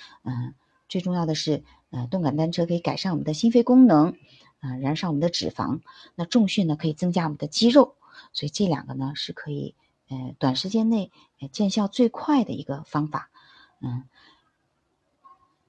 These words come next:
呃，第三个，呃，比较重要的呢，就是要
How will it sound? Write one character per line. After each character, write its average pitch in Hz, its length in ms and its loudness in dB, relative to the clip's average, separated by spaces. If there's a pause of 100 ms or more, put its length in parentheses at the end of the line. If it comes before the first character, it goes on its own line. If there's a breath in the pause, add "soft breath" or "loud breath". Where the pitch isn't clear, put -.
(1300)
呃， 143 240 -2
第 320 200 4
三 339 240 4
个， 214 220 4 (260)
呃， 139 320 -4
比 - 80 -16
较 160 160 2
重 233 260 4
要 185 140 2
的 151 100 -2
呢， 143 160 -2
就 170 140 -6
是 170 160 -4
要 147 260 -2